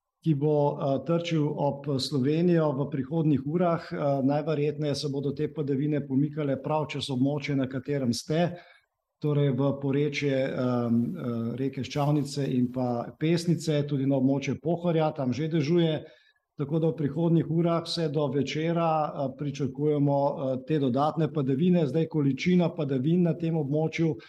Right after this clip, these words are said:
trenutno še ne moremo oceniti, ali bo šlo za zelo veliko količino ali bo to le, eh, manjša količina, pa vendar, eh, padavine prihajajo.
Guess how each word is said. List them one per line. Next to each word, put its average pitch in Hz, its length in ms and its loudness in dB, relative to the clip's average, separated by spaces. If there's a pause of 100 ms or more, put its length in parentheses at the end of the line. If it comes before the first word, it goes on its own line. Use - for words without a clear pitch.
(400)
trenutno 160 540 2
še 156 200 0
ne 151 120 4
moremo 151 440 4 (180)
oceniti, 147 580 -2
ali 143 200 2
bo 127 160 0
šlo 147 200 -2
za 135 120 0
zelo 131 340 2
veliko 156 420 0
količino 151 560 0
ali 131 280 0
bo 131 540 -2
to 139 160 0
le, 139 180 2
eh, 123 460 -4 (120)
manjša 170 440 2
količina, 165 480 2
pa 147 140 -6
vendar, 165 380 2
eh, - 600 -4 (120)
padavine 139 480 2
prihajajo. 110 640 -6